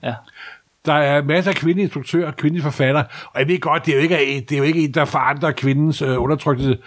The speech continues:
Speaker 2: er jo ikke en, der, der redder kvindens stilling for evigt og gør, at vi alle lever i et, øh, kæmpe paradis. Men det, det er noget meget sjovt, faktisk. Og hvis du lægger mærke til det,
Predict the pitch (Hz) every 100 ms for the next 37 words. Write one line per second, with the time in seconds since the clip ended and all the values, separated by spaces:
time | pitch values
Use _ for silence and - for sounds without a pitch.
0 | - 131 160 160 139 147 135 131 131 131
1 | 120 147 - 139 147 143 139 143 135 123
2 | 123 143 147 120 120 113 - - 113 -
3 | 135 143 135 139 135 131 135 147 135 147
4 | 147 131 123 160 156 139 131 127 113 139
5 | 131 - 117 135 147 127 107 - - -
6 | 143 156 143 123 165 160 151 170 - 147
7 | 139 - 120 104 135 113 - - - -
8 | - 131 139 143 147 139 170 - - 156
9 | 175